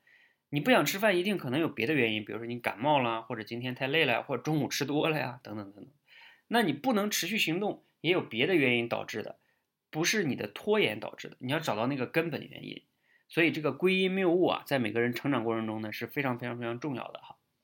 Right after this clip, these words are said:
好，那最后呢，再给大家说一个归因谬误的方面的一个问题哈，大家觉得它的问题在哪里？可以在留言区讨论哈。就是很多人说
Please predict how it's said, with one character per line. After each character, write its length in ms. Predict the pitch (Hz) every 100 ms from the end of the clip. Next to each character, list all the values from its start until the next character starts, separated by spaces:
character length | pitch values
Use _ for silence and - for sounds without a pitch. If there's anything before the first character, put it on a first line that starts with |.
| _ - _ - _
好， 240 | 139 -
那 80 | 170
最 160 | 170 190
后 160 | 208
呢， 140 | 185 160
再 100 | 175
给 80 | 131
大 60 |
家 140 | 127 127
说 240 | - 127
一 120 | 117
个 220 | 113 113 107
归 240 | - 135
因 140 | 135
谬 180 | 135 139
误 160 | 135 127
的 80 | 110
方 160 | 110
面 160 | 110 107
的 80 | 104
一 60 |
个 120 | 101
问 180 | 110 120
题 120 | 107 -
哈， 140 | -
大 100 | 117
家 140 | 120 120
觉 160 | 104
得 220 | 101 101 _ _
它 120 | -
的 80 | 117
问 180 | 143 135
题 100 | 110
在 120 | 110
哪 180 | 101 101
里？ 160 | 104
可 160 | - 117
以 100 | 107
在 160 | 107 107
留 140 | 110
言 180 | 110 110
区 160 | -
讨 160 | 104 101
论 180 | 104 104
哈。 140 | - -
就 100 | 107
是 220 | 101 - - - -
很 140 | 123
多 120 | 156 190
人 100 | 185
说 320 | 190 185